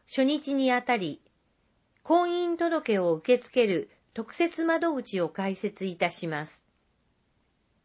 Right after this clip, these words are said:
特設窓口、市役所一階、戸籍住民登録課。開設時間、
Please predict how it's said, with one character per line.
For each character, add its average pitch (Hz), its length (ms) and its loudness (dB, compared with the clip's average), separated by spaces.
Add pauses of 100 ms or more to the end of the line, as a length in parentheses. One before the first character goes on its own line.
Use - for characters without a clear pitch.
(920)
特 254 260 -2
設 349 320 0
窓 320 300 4
口、 170 480 -6 (1300)
市 - 180 -4
役 311 240 4
所 302 160 2
一 214 220 -2 (100)
階、 170 320 0 (720)
戸 254 140 2
籍 294 580 -2
住 277 320 0
民 330 320 -2
登 294 240 4
録 269 260 0
課。 220 320 0 (2000)
開 349 260 4
設 339 340 -2
時 294 180 -6
間、 175 400 0